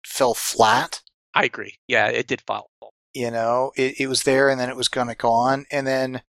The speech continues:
Speaker 1: we're, we're bouncing around and we get to this whole bit of "when I solve the Rubik's Cube, all hell will break loose" or something like that. And I'm like,
Speaker 2: Yeah.
Speaker 1: "What is with this Rubik's Cube fixation?"
Speaker 2: I don't understand that. So the, it, he's just working on the puzzle the whole time.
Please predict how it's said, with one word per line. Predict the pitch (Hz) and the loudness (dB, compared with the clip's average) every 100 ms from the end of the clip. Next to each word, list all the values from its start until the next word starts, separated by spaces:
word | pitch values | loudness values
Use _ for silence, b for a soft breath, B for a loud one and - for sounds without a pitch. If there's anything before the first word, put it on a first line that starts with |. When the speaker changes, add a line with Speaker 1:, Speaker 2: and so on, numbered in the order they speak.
| - | -10
Speaker 1:
we're, | 175 170 | -2 -2
we're | 165 156 | 0 2
bouncing | 165 190 208 175 | 2 2 0 4
around | 156 151 | 4 4
and | 170 | 2
we | 175 | 2
get | 247 - | 2 0
to | 240 | 0
this | 170 | 0
whole | - 190 | 6 6
bit | 165 156 | 8 6
of | 113 | 4
"when | 113 127 | 0 0
I | 117 | 4
solve | - - 196 226 190 160 | 4 6 8 6 4 2
the | 165 | 4
Rubik's | 165 190 165 - | 6 6 6 4
Cube, | - 170 147 127 120 110 _ - - | 2 4 4 4 2 -4 _ -20 -2
all | 151 151 | 6 6
hell | 143 147 143 | 8 6 6
will | 131 | 6
break | 131 127 | 4 4
loose" | 135 123 | 2 2
or | 120 | 2
something | - 151 | 2 2
like | 127 110 | 2 2
that. | 113 98 98 | 2 2 0
And | 135 | 0
I'm | 139 | 4
like, | 131 127 | 6 6
Speaker 2:
Yeah. | - - 175 120 - - - - | 4 6 6 2 0 -6 -10 -12
Speaker 1:
"What | 135 135 214 302 - | -2 6 6 6 -2
is | 175 185 | 0 0
with | 151 156 165 160 | 6 10 10 8
this | 151 160 - | 4 4 4
Rubik's | 151 147 - - | 4 2 0 0
Cube | 269 294 - | -2 -4 -2
fixation?" | 202 - 220 196 - - - _ _ - | 0 2 2 2 0 -2 -20 _ _ 0
Speaker 2:
I | 180 | 0
don't | - 214 208 | 2 0 0
understand | 190 160 - - 147 139 | -2 -2 -2 -2 -2 -2
that. | 101 101 - | -2 -4 0
So | 147 | 0
the, | 131 123 143 | 0 0 -2
it, | - | 0
he's | 131 151 | 0 2
just | 175 - | 4 4
working | 131 143 143 147 | 4 4 4 2
on | 131 | 2
the | 107 | 2
puzzle | - - 180 165 | 2 2 4 4
the | 117 104 | 4 2
whole | 110 | 0
time. | 110 - 107 101 | 0 0 2 0